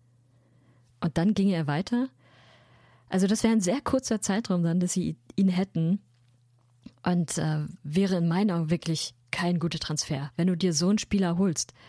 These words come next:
der natürlich Publicity, du hast es ja gesagt, äh, in, in das Team bringt, dann muss er aber auch ein bisschen bleiben, weil ansonsten die drei Monate Publicity dann,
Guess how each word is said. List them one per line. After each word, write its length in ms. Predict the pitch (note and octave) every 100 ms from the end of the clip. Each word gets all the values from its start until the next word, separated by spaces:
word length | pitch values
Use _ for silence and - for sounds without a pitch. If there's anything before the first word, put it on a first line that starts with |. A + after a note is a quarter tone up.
| - - -
der 100 | F#3
natürlich 380 | G3 - A#3+
Publicity, 540 | - F#3+ D#3+ D3 - D3
du 60 |
hast 140 | D3+ D#3
es 100 | -
ja 60 |
gesagt, 400 | E3 E3 F3+ - - _ _ -
äh, 140 | E3+ -
in, 220 | F3 E3
in 140 | -
das 140 | F3 E3+
Team 220 | - E3+
bringt, 420 | E3 G3 C#3+ - _ _ - - - _ -
dann 100 | E3
muss 180 | F3 G3
er 60 |
aber 100 | F#3
auch 100 | F3
ein 60 | F3+
bisschen 260 | D#3+ - E3
bleiben, 360 | D3+ D#3+ C#3+ -
weil 260 | D#3 D#3 D#3+
ansonsten 640 | E3 D#3+ E3 - E3+ D#3+ - - - _ _ _ _ _ _ _ _ _ _ _
die 120 | - G3+
drei 280 | G3+ F#3
Monate 480 | G3+ F#3 A#3 E3 E3
Publicity 680 | - E3 - G#3 - F3+ D3
dann, 300 | D3 D3 F3